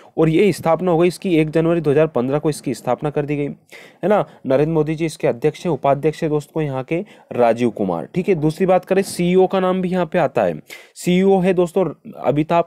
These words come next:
कांत, ये आपको याद रखना है। इसमें तीन सदस्य मुख्यतः और बाकी सदस्य भी आते हैं जो मंत्रिमंडल में, जैसे गृह मंत्री हो गया, वित्त मंत्री हो गया, इस प्रकार से और भी सदस्य। मुख्यतः तीन सदस्य याद रखना, एक तो है वीके पॉल, कौन है दोस्तों? वीके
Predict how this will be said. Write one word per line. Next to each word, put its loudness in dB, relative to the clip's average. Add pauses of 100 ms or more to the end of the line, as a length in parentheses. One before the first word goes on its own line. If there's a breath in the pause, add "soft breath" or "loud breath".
कांत, -4
ये 0
आपको 2
याद 2
रखना -6
है। -10 (300 loud breath)
इसमें -2
तीन 0
सदस्य 0
मुख्यतः -2
और 4
बाकी 0
सदस्य -4
भी -2
आते 0
हैं -2
जो 2
मंत्रिमंडल -2
में, -2 (300 loud breath)
जैसे 0
गृह 0
मंत्री -2
हो 0
गया, 2
वित्त -2
मंत्री -2
हो 2
गया, 0
इस -6
प्रकार 0
से -2
और 0
भी -8
सदस्य। -4 (440 loud breath)
मुख्यतः 2
तीन -2
सदस्य -2
याद 4
रखना, 0 (300 loud breath)
एक 0
तो 2
है 2
वीके 0
पॉल, 0 (200)
कौन 2
है 2
दोस्तों? 0
वीके 0